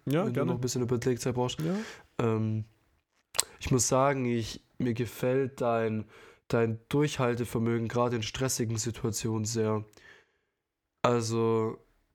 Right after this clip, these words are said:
Speaker 2: du lässt dich von Stress nicht, nicht unterkriegen, sag ich jetzt mal. Man merkt dir Stress an, das auf jeden Fall.
Speaker 1: Oh ja.
Speaker 2: So,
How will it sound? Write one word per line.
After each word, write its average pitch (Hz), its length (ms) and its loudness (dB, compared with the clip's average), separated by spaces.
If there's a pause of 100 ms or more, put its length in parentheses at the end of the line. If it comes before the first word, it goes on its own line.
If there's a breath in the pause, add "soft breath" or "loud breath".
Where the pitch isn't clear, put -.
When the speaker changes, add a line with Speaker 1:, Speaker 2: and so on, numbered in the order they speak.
(380)
Speaker 2:
du - 180 0
lässt 127 260 2
dich 127 100 -4
von 120 200 0
Stress - 380 0
nicht, 120 260 -2
nicht 123 260 -2
unterkriegen, 139 500 0
sag 139 160 0
ich 131 60 -4
jetzt 139 160 0
mal. 131 80 2
Man 120 160 2
merkt 151 220 2
dir 135 80 2
Stress - 320 0
an, 160 300 0 (180)
das 131 180 0
auf 117 100 -2
jeden 113 180 0
Fall. 147 340 0 (120)
Speaker 1:
Oh 127 140 0
ja. 117 220 -2
Speaker 2:
So, 135 320 -2